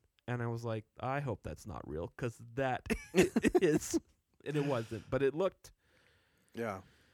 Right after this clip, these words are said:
Speaker 1: um, very scary.
Speaker 2: Was that your
Speaker 1: Anyway.
Speaker 2: last random
Speaker 1: Yeah,
Speaker 2: headline?
Speaker 1: yeah, that's it.
Speaker 2: Well, speaking of scary moments,
Speaker 1: Yeah.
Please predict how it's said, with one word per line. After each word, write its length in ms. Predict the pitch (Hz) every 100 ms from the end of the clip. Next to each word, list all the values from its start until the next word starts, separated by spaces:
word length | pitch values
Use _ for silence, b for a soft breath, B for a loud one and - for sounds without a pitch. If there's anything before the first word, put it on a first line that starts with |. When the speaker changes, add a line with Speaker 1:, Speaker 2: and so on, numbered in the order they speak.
| b _
Speaker 1:
um, 920 | - 139 123 120 117 113 117 110 113 110 b b b b b b _ _ -
very 160 | 113 -
scary. 320 | 71 76 101 -
Speaker 2:
Was 100 | 156
that 80 |
your 100 | 170 170
Speaker 1:
Anyway. 100 | 156
Speaker 2:
last 140 | 147
random 220 | 151 143
Speaker 1:
Yeah, 80 | 135
Speaker 2:
headline? 160 | 240 180
Speaker 1:
yeah, 140 | 165
that's 280 | 127 139 -
it. 240 | 180 139 -
Speaker 2:
Well, 80 | 151
speaking 360 | - 202 202
of 60 | 143
scary 280 | - 147 123
moments, 500 | 127 123 90 - - -
Speaker 1:
Yeah. 220 | 147 117